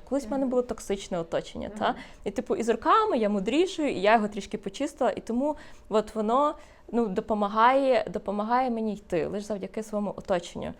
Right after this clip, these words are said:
Speaker 1: І в тому числі дуже круто, привіт, мама. А, у мене мама психолог, і це насправді також мега корисно, бо,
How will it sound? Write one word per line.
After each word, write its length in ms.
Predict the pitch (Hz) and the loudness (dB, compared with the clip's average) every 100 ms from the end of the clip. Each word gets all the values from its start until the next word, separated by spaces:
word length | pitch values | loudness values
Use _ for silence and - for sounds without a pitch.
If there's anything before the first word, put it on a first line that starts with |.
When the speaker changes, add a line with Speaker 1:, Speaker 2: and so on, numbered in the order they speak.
| - - | -18 -12
Speaker 1:
І 60 | - | -4
в 60 | |
тому 220 | 233 339 349 | 2 2 2
числі 280 | 240 - | -6 -6
дуже 220 | 233 254 240 | -4 -4 -4
круто, 320 | 269 285 294 | -4 0 0
привіт, 280 | 294 240 240 | 0 -4 -4
мама. 420 | 220 196 202 269 403 - - - | -2 0 2 0 -4 -18 -20 -18
А, 260 | - 214 208 | 2 6 6
у 40 | |
мене 280 | 185 220 262 | 6 2 2
мама 320 | 254 240 240 | 2 2 2
психолог, 580 | 226 - 196 - 156 147 - | 0 -4 -8 -4 -2 -4 -8
і 300 | - 208 202 - | -6 -4 -4 -6
це 240 | - 240 247 | -2 0 2
насправді 440 | - - 247 240 | -2 -2 -2 0
також 400 | 240 240 254 247 - - - - | -2 -2 -4 -8 -16 -18 -20 -12
мега 420 | - 220 254 262 247 | -2 2 2 2 -8
корисно, 600 | - 233 254 254 240 226 | 0 2 2 -2 -2 -2
бо, 360 | 202 220 220 | 0 4 4